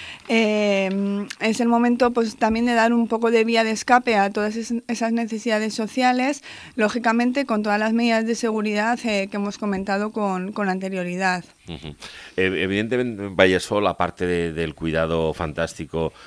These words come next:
Speaker 2: eh, por la gente mayor, también tenéis apartamentos tutelados. No tenéis apartamentos tutelados, perdón.
Speaker 1: Aquí en, aquí en Reus no, no,
Speaker 2: No
Speaker 1: no
Speaker 2: los
Speaker 1: disponemos
Speaker 2: tenéis.
Speaker 1: de ese servicio.
Speaker 2: Vale.
Speaker 1: Sí que damos servicio tanto a personas con un,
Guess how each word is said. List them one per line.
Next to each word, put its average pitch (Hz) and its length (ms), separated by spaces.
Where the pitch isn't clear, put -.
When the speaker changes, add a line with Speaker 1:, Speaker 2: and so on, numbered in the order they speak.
Speaker 2:
eh, 80 140
por - 180
la 80 100
gente 85 280
mayor, 82 220
también 82 200
tenéis 87 240
apartamentos 82 640
tutelados. 85 760
No 95 300
tenéis 87 240
apartamentos 71 460
tutelados, 65 340
perdón. 76 220
Speaker 1:
Aquí 269 320
en, 269 420
aquí 254 240
en 294 140
Reus 277 340
no, 226 480
no, 226 240
Speaker 2:
No - 0
Speaker 1:
no 226 240
Speaker 2:
los 226 80
Speaker 1:
disponemos 254 480
Speaker 2:
tenéis. 233 200
Speaker 1:
de 233 60
ese - 20
servicio. 214 600
Speaker 2:
Vale. 151 140
Speaker 1:
Sí 233 100
que 233 120
damos 254 260
servicio 269 440
tanto 208 300
a 202 320
personas 214 580
con 226 260
un, 220 320